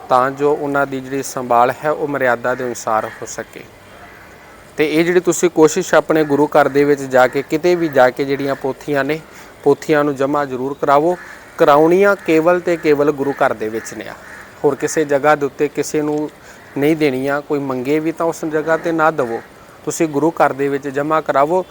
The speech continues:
ਕਿਉਂਕਿ ਉੱਥੇ ਮਰਿਆਦਾ ਦੇ ਅਨੁਸਾਰ ਅਦਬ ਦੇ ਨਾਲ ਉਹਨਾਂ ਦਾ ਸਤਿਕਾਰ ਜਿਹੜੀ ਕੀਤਾ ਜਾਵੇਗਾ, ਉਹ ਸੇਵਾ ਕੀਤੀ ਜਾਵੇਗੀ, ਸੰਭਾਲ ਕੀਤੀ ਜਾਵੇਗੀ।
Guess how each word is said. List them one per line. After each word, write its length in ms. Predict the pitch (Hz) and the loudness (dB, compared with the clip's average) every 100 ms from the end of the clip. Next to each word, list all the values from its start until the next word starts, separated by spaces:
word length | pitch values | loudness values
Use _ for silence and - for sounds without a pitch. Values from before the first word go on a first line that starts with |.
| - - - | -14 -12 -6
ਕਿਉਂਕਿ 240 | 147 170 | -4 -2
ਉੱਥੇ 260 | 165 175 160 | -2 0 0
ਮਰਿਆਦਾ 540 | 151 139 131 131 151 | 2 4 4 4 0
ਦੇ 100 | 151 | 0
ਅਨੁਸਾਰ 480 | 147 - 127 127 156 139 | -4 -4 2 4 4 2
ਅਦਬ 200 | 131 147 151 | 0 0 0
ਦੇ 140 | 156 | 0
ਨਾਲ 320 | 143 127 135 | 2 2 2
ਉਹਨਾਂ 340 | 160 147 139 139 | -2 -2 0 0
ਦਾ 140 | 139 | 0
ਸਤਿਕਾਰ 600 | 135 131 127 127 120 127 | -2 -8 -6 0 0 0
ਜਿਹੜੀ 220 | 131 131 | -4 -8
ਕੀਤਾ 360 | 135 131 - 135 | -8 -8 -4 -2
ਜਾਵੇਗਾ, 540 | 131 123 131 135 135 135 - - - 135 | -2 -4 -4 -4 -4 -4 -10 -20 -10 -6
ਉਹ 80 | |
ਸੇਵਾ 380 | 135 143 127 147 | -4 -2 2 2
ਕੀਤੀ 360 | 147 135 - 135 | 0 -6 -8 -6
ਜਾਵੇਗੀ, 560 | 131 120 135 131 131 | -2 -2 -2 -6 -8
ਸੰਭਾਲ 440 | 127 135 123 120 123 | -8 -4 2 2 2
ਕੀਤੀ 360 | 135 123 131 | -4 -8 -8
ਜਾਵੇਗੀ। 520 | 127 127 127 135 147 | -2 0 0 -4 -4